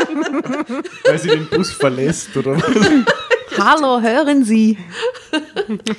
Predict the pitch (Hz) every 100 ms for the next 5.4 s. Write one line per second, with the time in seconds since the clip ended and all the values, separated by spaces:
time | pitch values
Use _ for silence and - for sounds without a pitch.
0 | - 233 - 214 190 170 202 226 214 233
1 | - 196 - 202 269 233 247 220 202 185
2 | 170 180 170 - 185 220 240 220 - 170
3 | 190 180 165 185 - - 202 185 208 214
4 | - 175 214 202 - 175 - - 151 -
5 | 156 147 160